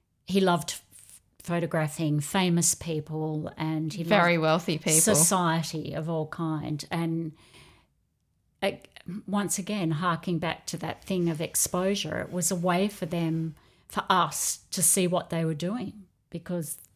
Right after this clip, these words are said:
Speaker 1: there were no pa-, paparazzi, they, there was no other way for people to see them, but his work was very well known and, and those images have become iconic.
Speaker 2: Now, let's talk about the eighties. This was more your time when you were my age, in your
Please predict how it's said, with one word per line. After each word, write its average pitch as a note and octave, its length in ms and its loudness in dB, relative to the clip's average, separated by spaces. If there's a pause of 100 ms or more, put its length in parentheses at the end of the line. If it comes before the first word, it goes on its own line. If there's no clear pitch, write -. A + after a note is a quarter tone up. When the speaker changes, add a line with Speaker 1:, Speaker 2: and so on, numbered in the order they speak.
(140)
Speaker 1:
there F3+ 100 2
were F3+ 80 2
no F3 160 4
pa-, F3 320 -2
paparazzi, G3 840 -2
they, D#3 480 -2 (840)
there F#3+ 120 4
was F3+ 160 4
no F#3 200 6
other E3 180 2
way E3 180 2
for F3+ 140 -6
people E3 340 -4
to D#3 80 -2
see E3+ 280 0
them, D#3+ 120 0
but D#3 160 -2
his E3+ 280 0
work D#3 360 0
was D#3+ 220 -6
very E3 260 -2
well D#3+ 260 -2
known E3 440 0
and, D#3+ 260 -2 (120)
and E3 260 -2
those E3 420 -4
images D#3+ 440 -2
have D3+ 100 -10
become D#3+ 400 -6
iconic. D#3+ 640 -6 (580)
Speaker 2:
Now, A3+ 160 8
let's B3+ 340 4
talk E4+ 160 2
about F#4 280 2
the A#3+ 160 4
eighties. D#3+ 360 6
This E3+ 200 0
was G#3+ 140 0
more G#3+ 320 6
your E3+ 380 4
time D#3 400 4
when D#3 160 4
you D#3 120 2
were D3+ 280 6
my D3 480 4
age, D3+ 200 0
in D#3+ 140 2
your D3+ 240 4